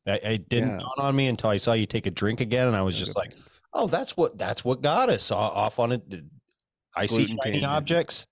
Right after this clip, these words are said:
Speaker 1: and, and I chase 'em. It's like a squirrel.
Speaker 2: <laughs> Yeah.
Speaker 1: <laughs> So, to my audience, thank you for tuning in, uh, once again to another fun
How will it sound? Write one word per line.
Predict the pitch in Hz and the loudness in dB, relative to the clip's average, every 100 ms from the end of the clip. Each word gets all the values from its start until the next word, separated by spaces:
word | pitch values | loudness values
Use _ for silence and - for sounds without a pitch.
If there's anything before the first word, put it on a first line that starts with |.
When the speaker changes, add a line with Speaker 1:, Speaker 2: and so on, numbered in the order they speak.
| _ - | _ -10
Speaker 1:
and, | 92 95 90 - | -4 -4 -4 -6
and | 87 | -2
I | 95 | 0
chase | - 101 95 - | 0 -2 -2 -4
'em. | - _ | -10 _
It's | - - | -14 -8
like | 170 170 | -8 -6
a | 170 | -8
squirrel. | - - 170 - - | -6 -6 -6 -6 -10
Speaker 2:
<laughs> | - - 151 - - - - - - - - - - | -10 -12 -14 -18 -18 -10 -10 -10 -14 -16 -18 -12 -6
Yeah. | 170 | -6
Speaker 1:
<laughs> | - - - _ - - - | -8 -20 -20 _ -20 -20 -6
So, | - 127 110 107 - | 0 2 2 0 0
to | 123 | 0
my | 135 143 | 2 2
audience, | 143 139 123 - | 2 2 2 2
thank | 143 | 2
you | 147 | 2
for | - | 0
tuning | - 131 123 113 | -2 2 2 2
in, | 107 113 - | 0 -4 -8
uh, | - | -8
once | 104 104 147 143 | -2 0 0 0
again | 113 117 98 95 | 0 0 0 -2
to | - 98 | -4 -2
another | 98 104 104 | 0 0 0
fun | - 107 104 98 | -2 0 0 0